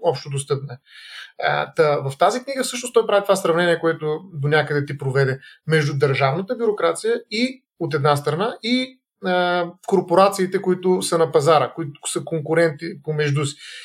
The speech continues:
И той казва, а, да, бюрокрацията е неспособна да, да задоволи потребителските нужди за стоки и услуги, но нейната задача не е тази.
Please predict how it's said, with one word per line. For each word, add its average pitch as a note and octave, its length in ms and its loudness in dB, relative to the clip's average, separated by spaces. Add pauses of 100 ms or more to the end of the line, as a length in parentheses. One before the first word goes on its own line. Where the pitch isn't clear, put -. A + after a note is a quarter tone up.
(140)
И D#3 80 -6
той G#3 140 6
казва, A3 380 4 (340)
а, D3+ 380 4
да, F#3 180 6
бюрокрацията G#3 580 2
е - 20 4
неспособна F#3 540 0 (160)
да, B3 80 -6 (100)
да G3+ 160 2
задоволи G3 380 -2
потребителските F#3 720 -2
нужди E3 260 2
за D3+ 120 -4
стоки C#3+ 320 0
и C#3 40 -2
услуги, C#3+ 540 -2
но F3 80 -2
нейната G3 280 2
задача F#3+ 320 2
не G3+ 60 2
е G#3 120 0
тази. G3 280 2